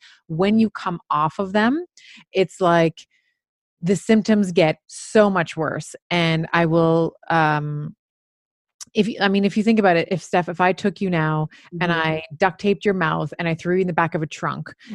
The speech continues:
Speaker 1: and, you know, you were there for however long. And then once I took you out and I took the mask off, you'd be screaming at me, right? You'd be like, "Ma, how could you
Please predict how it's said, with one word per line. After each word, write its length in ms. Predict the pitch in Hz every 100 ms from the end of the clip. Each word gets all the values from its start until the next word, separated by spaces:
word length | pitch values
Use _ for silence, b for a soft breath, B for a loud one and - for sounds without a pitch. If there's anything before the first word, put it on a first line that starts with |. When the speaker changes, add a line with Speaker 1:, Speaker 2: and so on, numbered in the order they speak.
| - -
Speaker 1:
and, 440 | 156 156 156 156
you 100 | -
know, 80 | 160
you 140 | 156 156
were 100 | 165
there 240 | 165 165
for 460 | - 165 156 151 147 -
however 400 | 160 160 151 160
long. 380 | 151 156 156
And 160 | - 170
then 180 | 160 160
once 240 | 180 180
I 100 | 185
took 360 | 165 - 208 -
you 100 | 170
out 260 | - 185 160
and 140 | 165 160
I 100 | 156
took 280 | - 185
the 380 | - 165 156 151 -
mask 440 | 165 175 185 170 160
off, 200 | 147 -
you'd 140 | 254
be 80 | 226
screaming 640 | 190 - - 196 220 175 110
at 140 | 78
me, 260 | 87 71 160
right? 260 | - 156 190
You'd 160 | 185 175
be 120 | 190
like, 220 | 175 175
"Ma, 100 | 302
how 460 | 480 523 508 494 453
could 140 | 466
you 80 | 427